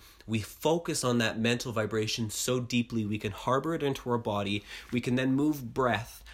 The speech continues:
through this body, push it over two flaps of skin in our throat, and create every sound and sentence and word we've ever spoken. Everything exists first as a vibration, and then we manifest it physically into this life by utilizing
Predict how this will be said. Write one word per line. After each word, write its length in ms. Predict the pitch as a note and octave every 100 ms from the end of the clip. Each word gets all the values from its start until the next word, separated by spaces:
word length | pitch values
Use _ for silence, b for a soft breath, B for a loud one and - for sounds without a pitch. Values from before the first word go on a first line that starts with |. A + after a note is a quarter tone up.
| B
through 520 | - - C#3 D3+ E3
this 240 | C#3 B2
body, 420 | - G#2 G2+ G2 - B -
push 220 | D3+ C#3+
it 60 |
over 220 | C#3 B2+ B2+
two 240 | - F3
flaps 500 | - - D3 D#3 -
of 120 | B2
skin 340 | - - C#3 C3
in 140 | B2
our 100 | A#2
throat, 540 | A2 - A#2 A2 G#2+ - B
and 140 | A#2 A#2+
create 260 | B2+ A#2+ -
every 340 | C#3+ C#3 D3+
sound 580 | C#3 - C3+ B2+ B2+ B2
and 140 | A2+ A2
sentence 600 | - A2+ A2 A2+ G#2+ -
and 240 | G#2+ G#2
word 260 | G2+ A2 G2+
we've 140 | G#2
ever 180 | G2+ F#2
spoken. 580 | F#2+ - G2 F#2+ - - - - B B B
Everything 340 | C#3+ D#3+ E3
exists 600 | C#3+ A#2 A2+ C3+ C3 -
first 580 | - - D3 C#3 - - - B B
as 140 | A#2
a 40 | A2
vibration, 640 | A2+ G#2+ A#2 A#2 G#2 F#2 -
and 140 | G#2+
then 80 | G#2+
we 100 | G#2
manifest 800 | G2 A2 B2+ C#3 - G#2 G2 -
it 160 | E2+
physically 600 | - - F3+ E3+ D3 B2+ A2+
into 140 | G2+
this 240 | G2 G2 -
life 220 | F#2+ -
by 80 | F2+
utilizing 580 | F2+ F#2+ F2 F2 D#2+